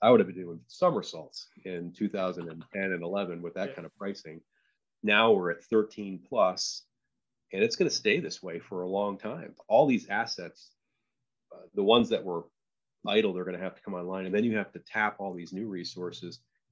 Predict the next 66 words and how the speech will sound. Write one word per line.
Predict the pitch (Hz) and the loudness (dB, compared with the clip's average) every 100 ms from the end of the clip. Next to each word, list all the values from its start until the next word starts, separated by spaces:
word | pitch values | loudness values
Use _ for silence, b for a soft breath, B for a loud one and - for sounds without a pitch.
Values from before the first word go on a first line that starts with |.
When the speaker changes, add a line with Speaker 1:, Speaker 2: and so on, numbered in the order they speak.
| _ _ _ | _ _ _
Speaker 1:
I | 113 | -2
don't | 156 | 0
know | 131 | 2
how | 113 | 0
you | 104 | -2
do | 104 143 | 0 0
it | |
that | - - | -2 -12
quick. | - 80 | -14 -10
The | 92 | 2
last | 107 135 - | 4 4 2
run | 113 | 2
up | 110 - | 2 -2
we | 98 | -6
had, | 101 104 101 90 _ - | -4 0 -2 -4 _ -16
what | |
did | 87 | -16
they | 76 73 | -16 -18
bring, | 85 82 | -18 -16
maybe | 82 | -18
two | 82 110 | -10 -6
hundred | 107 101 | -4 -2
thousand | 107 104 101 | -2 -4 -6
tons | - 107 110 104 - | -6 -4 -4 -6 -12
equivalent | - 107 107 107 | 2 4 4 0
online | 95 92 92 101 120 120 b b - | -4 -6 -6 -6 -6 -10 b b -10
over | 92 | -8
the | 92 | -2
course | 110 95 - | 2 2 0
of, | 90 | -6
like, | 87 | -6
three | - 107 101 | -6 -6 -4
years? | 95 117 131 - _ _ | -4 -4 -8 -14 _ _
That's | 180 180 | 0 0
the | 98 | 2
easy | 104 127 - | 2 2 -2
stuff. | - - - _ _ - | -16 -20 -20 _ _ 4
The, | 110 107 107 | 6 6 6
now | 113 | 6
you're | 131 117 | 8 6
towards | 101 117 104 | 4 0 0
the | 98 | -2
bottom | 82 101 107 | 2 4 4
of | 95 | -2
the | 85 | -8
glass | 87 98 104 87 - - | -8 -4 -4 -2 -4 -6
and | 101 87 | -8 -8
you | |
have | 95 | -8
to | 92 | -8
dig | 80 98 92 | -6 -6 -6
really | 87 82 | -8 -8
hard. | 101 101 87 85 - | -2 2 2 0 -6
Capital | 117 120 110 | -6 -4 -4
intensity | 104 104 98 - 98 | -4 -6 -6 -8 -10
is | 85 | -10
gonna | 87 | -10
go | 82 80 | -10 -4
up. | 85 95 | -2 -2
We | - | -4
see | - 117 | -8 -6
that | 104 92 | -6 -4
already | 92 90 | -4 -4
in | 85 | -6
Australia, | 82 82 - 92 90 87 | -10 -12 -10 -6 -4 -6
where | 85 85 85 | -6 -6 -8